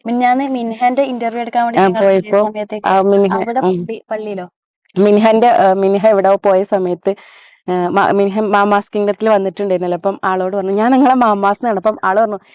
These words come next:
Speaker 2: "എവിടെ പോയാലും മാമാസ് ആരെങ്കിലും കാണും."
Speaker 1: അതേപോലെ എവിടെങ്കിലും പോയിട്ടുണ്ടെങ്കില് ഞാൻ മാമാസിൽ ഉണ്ടായിരുന്നു, അല്ലെങ്കിൽ മാമാസിൽ ഉണ്ടായ ഇന്ന ആളായിരുന്നു ഞാൻ
Speaker 2: ആള്, ആ,
Speaker 1: എന്നുള്ളത്.
Speaker 2: ഉം.
Speaker 1: അതുപോലുള്ള ഒരു പ്രത്യേകതയാണ് മാമാസ് കിങ്ഡത്തിലുള്ള ഹസ്ബൻഡുമാര്.
Speaker 2: അതെ.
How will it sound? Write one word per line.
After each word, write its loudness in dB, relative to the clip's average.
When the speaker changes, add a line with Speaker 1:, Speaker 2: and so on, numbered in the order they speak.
Speaker 2:
"എവിടെ -2
പോയാലും 0
മാമാസ് -2
ആരെങ്കിലും -2
കാണും." -6
Speaker 1:
അതേപോലെ -2
എവിടെങ്കിലും 2
പോയിട്ടുണ്ടെങ്കില് -6
ഞാൻ -4
മാമാസിൽ -4
ഉണ്ടായിരുന്നു, -4
അല്ലെങ്കിൽ -2
മാമാസിൽ -2
ഉണ്ടായ -4
ഇന്ന -8
ആളായിരുന്നു 0
ഞാൻ -4
Speaker 2:
ആള്, 2
ആ, -6
Speaker 1:
എന്നുള്ളത്. -6
Speaker 2:
ഉം. -10
Speaker 1:
അതുപോലുള്ള -2
ഒരു -4
പ്രത്യേകതയാണ് -6
മാമാസ് 0
കിങ്ഡത്തിലുള്ള -2
ഹസ്ബൻഡുമാര്. -6
Speaker 2:
അതെ. 2